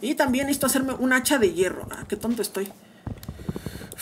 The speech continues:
Bueno, vamos a, a talar hasta que se nos acabe, pues, la hacha.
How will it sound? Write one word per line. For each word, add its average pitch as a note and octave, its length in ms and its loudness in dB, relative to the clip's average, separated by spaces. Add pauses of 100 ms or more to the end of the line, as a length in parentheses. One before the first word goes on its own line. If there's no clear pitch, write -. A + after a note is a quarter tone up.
(600)
Bueno, G3+ 300 2
vamos C#4+ 280 4
a, A3 280 6
a G#3 100 4
talar A3 300 8
hasta B3 200 4
que A3+ 60 -2
se - 140 2
nos F#3+ 140 0
acabe, A3+ 360 6
pues, F3+ 360 2
la F3+ 120 6
hacha. C#4+ 280 4